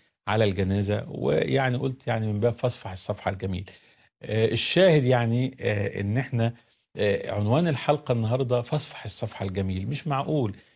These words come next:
يا حبيبي في الله تبقى في شهر رمضان، ورمضان ده كله بذلت فيه كل هذا المجهود الجميل، وحضرتك، آه، صليت وصمت، وإن شاء الله تصدقت، وعملت كل الأعمال الخير دي كلها،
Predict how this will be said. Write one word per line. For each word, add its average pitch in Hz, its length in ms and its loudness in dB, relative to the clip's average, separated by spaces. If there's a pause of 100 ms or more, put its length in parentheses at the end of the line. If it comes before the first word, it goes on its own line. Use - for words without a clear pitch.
(160)
يا 131 80 0
حبيبي 107 440 -2
في 95 120 -10
الله 104 140 -4
تبقى - 240 -8
في - 80 -10
شهر 117 280 0 (100)
رمضان، 101 520 2 (380)
ورمضان 127 540 2
ده 117 100 0
كله 110 420 0
بذلت 107 440 0
فيه 123 160 -4
كل 123 300 -2
هذا 113 240 0
المجهود 104 680 0
الجميل، 107 720 0 (380)
وحضرتك، 123 1200 2
آه، 110 160 -4
صليت 113 800 2
وصمت، 110 560 0 (380)
وإن 117 200 2
شاء 135 220 0
الله 120 140 2
تصدقت، 107 760 -2
وعملت 113 480 -2
كل 135 240 0
الأعمال 113 540 -2
الخير 120 520 0
دي 107 140 -4
كلها، 110 500 0